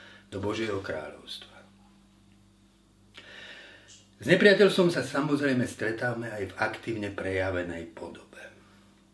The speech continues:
V prítomnosti takého nepriateľa strácam právo byť človekom. Ohovára ma, ponižuje. Ak má nado mnou autoritu, urobí všetko preto, aby ma zotrel.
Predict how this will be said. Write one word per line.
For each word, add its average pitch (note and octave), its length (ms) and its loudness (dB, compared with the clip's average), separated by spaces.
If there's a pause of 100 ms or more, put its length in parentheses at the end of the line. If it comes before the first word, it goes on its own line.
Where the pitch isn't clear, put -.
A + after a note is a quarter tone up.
(760)
V - 80 -20
prítomnosti E3 560 2
takého D3+ 480 -2
nepriateľa F#2 720 -6
strácam A2 720 -6
právo F#2+ 400 -4
byť F2+ 320 -14
človekom. - 720 -12 (580)
Ohovára A2+ 560 -4
ma, - 160 -20
ponižuje. G#2 600 -10 (500)
Ak G#2 160 -6
má A2+ 160 2
nado A#2 240 0
mnou G2+ 400 -6
autoritu, G#2 800 -6 (400)
urobí B2+ 400 -2
všetko - 400 -10
preto, G2+ 240 -6
aby F#2+ 160 -8
ma E2+ 160 -8
zotrel. - 480 -20